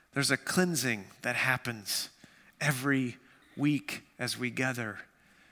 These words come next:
together as God's people. So God heals. Our passage is Mark eight,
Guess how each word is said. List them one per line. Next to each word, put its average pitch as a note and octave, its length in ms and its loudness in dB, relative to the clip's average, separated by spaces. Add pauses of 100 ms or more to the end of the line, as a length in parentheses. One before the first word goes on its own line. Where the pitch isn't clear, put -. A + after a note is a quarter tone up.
(180)
together B2 400 0
as A2 100 -4
God's A#2 280 0
people. A#2 460 -4 (1160)
So - 140 -2
God D3 260 8
heals. D3 600 6 (480)
Our D3 100 8
passage E3+ 420 10
is D#3+ 140 8
Mark D#3+ 300 10
eight, F3+ 420 8